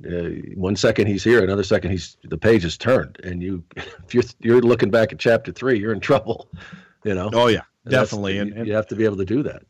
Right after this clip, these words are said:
Speaker 2: Pat and I would
Speaker 1: Uh,
Speaker 2: laugh sometimes, especially during the steroid trial. We would get to the house, and he would be on the phone with the attorney,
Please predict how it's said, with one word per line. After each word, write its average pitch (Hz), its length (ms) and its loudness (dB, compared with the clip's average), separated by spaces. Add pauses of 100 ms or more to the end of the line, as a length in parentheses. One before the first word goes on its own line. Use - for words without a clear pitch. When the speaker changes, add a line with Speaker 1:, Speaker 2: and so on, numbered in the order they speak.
(320)
Speaker 2:
Pat 147 180 2
and 123 80 -4
I 123 80 2
would 113 100 2
Speaker 1:
Uh, 104 80 0
Speaker 2:
laugh 107 240 -2
sometimes, 95 580 -4
especially 98 480 -2
during 98 260 0
the 92 60 0
steroid 95 520 2
trial. 85 300 2
We 92 140 4
would 98 140 2
get 95 200 2
to 95 80 0
the 87 100 2
house, 98 360 2
and 90 80 -2
he 104 140 -2
would 101 140 -2
be 98 300 0 (440)
on 110 140 4
the 98 60 4
phone 104 580 2
with 98 460 -2
the 107 180 2
attorney, 98 520 0